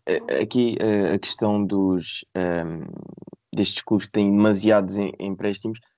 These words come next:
eh, tem dois lados. Ou seja, se for feito com pés e cabeça, eh, pode ser benéfico para os clubes, eh, porque não têm capacidade para ir buscar jogadores que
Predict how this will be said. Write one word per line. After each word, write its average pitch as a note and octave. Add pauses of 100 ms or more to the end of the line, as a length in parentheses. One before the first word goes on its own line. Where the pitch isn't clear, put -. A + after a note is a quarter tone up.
(300)
eh, G#2+ (100)
tem A2+
dois G#2
lados. F2
Ou F#2+
seja, F#2+ (200)
se -
for B2
feito G2
com F2+
pés G#2
e G2
cabeça, G2 (420)
eh, G2 (320)
pode A2+
ser A#2+
benéfico G#2
para G2+
os F#2
clubes, - (280)
eh, F#2
porque -
não G#2+
têm A#2+
capacidade A2+
para G#2
ir G#2+
buscar G2+ (420)
jogadores G#2+
que -